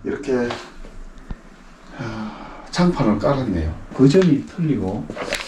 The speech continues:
이 집은 한번 수리가 됐네요. 그죠? 어, 수리가 돼가지고 이렇게, 아, 방치가 된 것 같아요.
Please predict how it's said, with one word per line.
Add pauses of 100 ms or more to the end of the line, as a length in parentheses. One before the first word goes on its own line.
(320)
이
집은
한번
수리가
됐네요.
그죠?
어, (1800)
수리가
돼가지고 (1120)
이렇게, (2000)
아,
방치가
된
것
같아요.